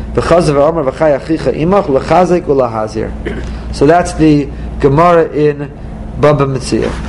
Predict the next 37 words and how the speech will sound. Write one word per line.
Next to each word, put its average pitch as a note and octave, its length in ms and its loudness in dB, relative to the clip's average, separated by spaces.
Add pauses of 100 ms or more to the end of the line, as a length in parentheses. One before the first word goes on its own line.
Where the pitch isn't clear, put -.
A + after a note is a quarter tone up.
(320)
So C#3 120 2
it's C#3 120 2
interesting, D#3 600 0
uh, B2 360 0
just C3 240 -6
to A#3+ 60 -2
share G3 260 2
with B2+ 160 -2
you, A#2 140 0
I - 1200 -10
was A2+ 160 -4
learning C#3+ 240 4
this A#2 160 -2
recently, A#2 440 -2 (520)
there's C#3 160 4
a D3+ 60 4
big G#3 200 4
question C3 560 0 (140)
whether C#3 360 4
the B2+ 260 -2
prohibition, C#3 680 0 (300)
when C3+ 100 -2
we C#3 80 2
talk F#3 240 2
about C#3+ 300 4
Yareg D#3+ 400 2
Ve'al C#3 320 0
Yavor, A2+ 480 -4 (680)
there's C#3+ 260 2
three G#3 220 2
cardinal F3+ 460 2
sins C#3 340 -2
that B2+ 120 2
if A#2 80 -6
you B2 100 2
violate C3 540 2
them, A#2 340 -2